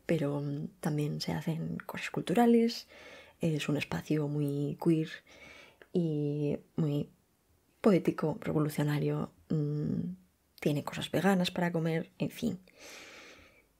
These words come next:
Pues, eh, yo asistí a un, un show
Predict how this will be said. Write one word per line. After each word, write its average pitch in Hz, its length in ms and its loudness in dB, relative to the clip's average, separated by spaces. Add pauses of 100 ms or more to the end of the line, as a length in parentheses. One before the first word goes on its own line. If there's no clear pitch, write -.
(760)
Pues, 247 460 4
eh, 151 1000 2
yo 175 240 4
asistí 170 400 0
a 160 40 -2
un, 160 580 -2 (240)
un 156 380 0
show 156 460 0